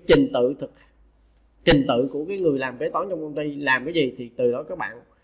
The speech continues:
biết để mà các bạn tương tác, tác nghiệp và kiểm soát người ta. Rồi, ok chưa? Thì đây các bạn, như các bạn đã biết á, công việc cuối cùng của một người làm kế toán là báo cáo các bạn. Báo cáo những sự vụ đã xảy ra rồi.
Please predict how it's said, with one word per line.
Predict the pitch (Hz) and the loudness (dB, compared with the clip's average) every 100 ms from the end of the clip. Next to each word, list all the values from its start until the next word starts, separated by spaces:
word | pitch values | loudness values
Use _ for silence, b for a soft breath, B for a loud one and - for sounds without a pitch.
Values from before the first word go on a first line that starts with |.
| _ _ - | _ _ 4
biết | 240 - - _ _ - | 6 6 0 _ _ -4
để | 113 | -2
mà | 160 160 | -2 -4
các | 165 | -2
bạn | 113 120 135 - _ _ - | -2 -2 -12 -20 _ _ 2
tương | 202 190 | 2 6
tác, | 196 233 - | 8 6 8
tác | 233 254 180 | 8 8 4
nghiệp | 135 | -2
và | 135 127 | -2 -4
kiểm | 127 165 | 0 0
soát | 208 240 | 2 2
người | 165 139 | 2 4
ta. | 147 147 - _ _ _ _ _ _ _ - | 4 4 -12 _ _ _ _ _ _ _ -6
Rồi, | 127 131 | -4 -2
ok | 143 | 4
chưa? | 151 160 147 - - _ _ _ _ _ _ _ - | 6 10 8 6 -14 _ _ _ _ _ _ _ -8
Thì | 135 | 4
đây | 147 | 6
các | 185 | 8
bạn, | 127 135 - _ _ _ _ _ - - | 6 6 -6 _ _ _ _ _ -16 -4
như | 170 | -2
các | 202 | 4
bạn | 127 131 | 4 4
đã | 170 | 6
biết | 208 240 | 6 8
á, | 247 - - - - - | 6 4 -14 -20 -20 0
công | 180 180 147 | 2 2 0
việc | 135 | 0
cuối | 202 233 | 0 6
cùng | 165 135 | 6 6
của | 180 | 0
một | 151 | -2
người | 139 | -2
làm | 131 123 | -2 -4
kế | 175 | -2
toán | 175 170 | 4 4
là | 180 | 4
báo | 139 196 | 4 4
cáo | 196 170 | 8 8
các | 220 208 | 8 2
bạn. | 113 - _ _ _ _ _ _ _ _ _ _ _ _ - | -2 -2 _ _ _ _ _ _ _ _ _ _ _ _ 4
Báo | 165 214 | 10 10
cáo | 240 214 240 214 | 10 8 8 8
những | 151 - | 4 4
sự | - 139 156 | 4 4 6
vụ | 143 131 160 | 4 4 4
đã | 196 | 2
xảy | - 120 | 0 2
ra | 202 170 | 8 8
rồi. | 139 104 | 8 -2